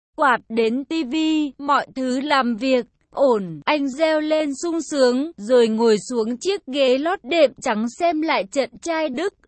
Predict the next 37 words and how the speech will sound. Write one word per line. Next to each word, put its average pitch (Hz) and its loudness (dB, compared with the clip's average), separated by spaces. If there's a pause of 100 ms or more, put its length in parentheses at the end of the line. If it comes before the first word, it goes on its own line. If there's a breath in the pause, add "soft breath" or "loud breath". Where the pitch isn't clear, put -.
Chốc 349 -4
lát 349 -4
anh 320 -4
vào 254 2
phòng 233 -4
tắm 220 -2
riêng, 285 0 (200)
xối 277 0
nước 339 -4
vào 240 0
mặt 226 -2 (100)
vào 226 0
người. 214 -4 (420)
Dòng 247 0
nước 311 -4 (140)
trong 311 -2
veo, 311 0
mát 277 -4
rượi, 294 -2
hắc 294 -6
hắc 330 -8
mùi 269 -2
chất 349 -6
khử, 202 -6
làm 277 0
anh 320 -4
tỉnh 269 -8
táo 240 2
trở 247 -2
lại. 220 -2
Anh 285 -4
muốn 240 2
đứng 277 -4
mãi 269 -2
dưới 233 2
vòi 262 0
hương 285 -4